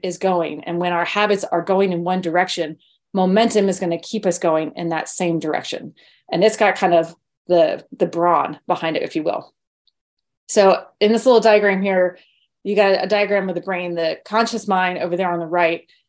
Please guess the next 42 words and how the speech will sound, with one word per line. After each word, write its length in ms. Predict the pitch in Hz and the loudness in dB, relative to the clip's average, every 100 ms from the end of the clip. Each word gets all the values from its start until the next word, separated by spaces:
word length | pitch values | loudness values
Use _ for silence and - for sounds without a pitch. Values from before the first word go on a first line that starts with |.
| _ | _
is 120 | - 190 | -2 0
our 100 | 180 | 2
prefrontal 560 | - 254 247 214 214 | 2 2 2 0 0
cortex, 640 | 208 185 180 127 - - - | -2 -4 -2 -4 -6 -8 -12
the, 320 | 185 180 175 165 | -2 2 2 0
the 100 | 175 | -4
part 360 | - 196 180 | 0 2 4
of 160 | - 170 | 2 -2
our 100 | 170 | -2
brains 300 | 170 180 170 | -2 -4 -2
that 220 | 175 165 | -2 -2
make 160 | 170 175 | -4 -4
us 240 | 170 - - | -4 -6 -10
human, 480 | 202 165 180 247 - _ _ | -6 -2 0 -2 -4 _ _
which 240 | 196 196 185 | 0 2 2
is 160 | 170 | 2
the, 260 | 180 170 - | 4 4 4
you 80 | 175 | -4
know, 120 | 156 | -4
very 280 | - 247 202 | 2 4 4
wonderful. 460 | 208 226 - 156 | 2 2 0 0
It's 140 | 190 190 | 0 -2
where 100 | 165 | -4
we 120 | 165 | -6
can 180 | 165 151 | -10 -10
think 340 | - 247 226 | 0 2 2
and 160 | 147 147 | -2 -6
plan 420 | - 233 226 220 | -4 0 2 2
and 120 | 170 | 0
think 160 | 196 185 | -4 -4
about 200 | 165 151 | -4 -4
the 60 | |
future 500 | - - 233 - 214 | -8 -6 -4 4 6
and 140 | 202 156 | 6 4
have 240 | 160 - | -2 -4
goals 540 | - 220 202 196 196 - - _ - | 2 4 6 4 2 -4 -18 _ -10
of, 80 | 160 | -4
like, 200 | 160 - | -4 -2
"I 80 | 143 | -4
wanna 160 | 175 214 | -2 0
be 120 | 233 | 0
healthier." 580 | 311 349 185 139 - | 2 2 2 -2 -4